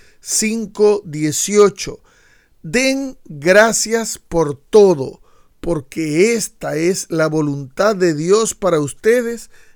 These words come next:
en Cristo Jesús. El día domingo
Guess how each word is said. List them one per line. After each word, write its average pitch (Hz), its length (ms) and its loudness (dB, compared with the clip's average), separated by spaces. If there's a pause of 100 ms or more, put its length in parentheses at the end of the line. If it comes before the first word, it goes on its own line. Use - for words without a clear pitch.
(120)
en 151 260 -4
Cristo 170 840 -6 (100)
Jesús. - 960 -10 (720)
El 147 500 -6
día 202 540 2
domingo 156 960 -4